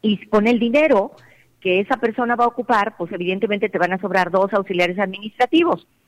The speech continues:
Entonces tienes que quitar efectivamente a los que ya no van a realizar esa labor.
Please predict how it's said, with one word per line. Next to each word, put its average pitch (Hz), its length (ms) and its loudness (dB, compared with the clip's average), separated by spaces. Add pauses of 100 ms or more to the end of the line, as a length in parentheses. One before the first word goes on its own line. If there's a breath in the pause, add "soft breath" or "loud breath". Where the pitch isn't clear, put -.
(180)
Entonces 208 320 2
tienes 180 280 -2
que 165 140 -2
quitar 165 480 0 (320 loud breath)
efectivamente 185 880 0
a 165 80 2
los 156 180 -2
que 170 140 -2
ya 170 140 2
no 185 100 -2
van 180 180 0
a 180 60 2
realizar 156 400 -2
esa 165 180 -2
labor. 185 380 2